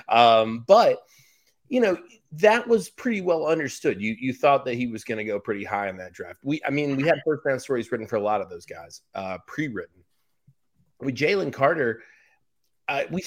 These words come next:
we're still gonna have a first round story pre-written for Jalen Carter, but I think the question is, where does he land? Because it sounds like there's a potential for a slide, but is there really? And is that, how much of that's just smoke that's out there?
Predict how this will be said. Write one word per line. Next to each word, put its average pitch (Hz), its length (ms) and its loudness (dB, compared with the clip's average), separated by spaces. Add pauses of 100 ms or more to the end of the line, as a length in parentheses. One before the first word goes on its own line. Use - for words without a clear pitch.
we're 214 120 4
still 330 200 0
gonna 147 160 4
have 135 160 -4
a 104 60 -4
first - 340 -4
round 101 200 -8
story - 420 -6
pre-written 107 580 -6
for 95 140 -12
Jalen 95 360 -6
Carter, 123 300 0
but 104 160 -4
I 120 80 0
think 165 240 -4
the 110 60 -10
question 139 440 -2
is, 98 160 -8
where 107 220 -2
does 123 180 -6
he 92 100 -16
land? 98 420 -8 (300)
Because 135 280 0
it 127 80 -14
sounds - 460 -4
like - 220 -4
there's 143 240 -6 (100)
a - 40 -10
potential - 720 -4
for 220 140 -4
a 156 80 0
slide, 113 680 -2
but 127 240 2 (840)
is 240 240 -2
there 101 200 2
really? 95 500 -4
And 139 120 2
is 156 180 -2
that, 156 160 0
how 170 120 -2
much 185 200 0
of 170 80 0
that's 131 260 -4
just - 200 -10
smoke 120 360 -4
that's 92 180 -18
out 101 280 -4
there? - 180 -20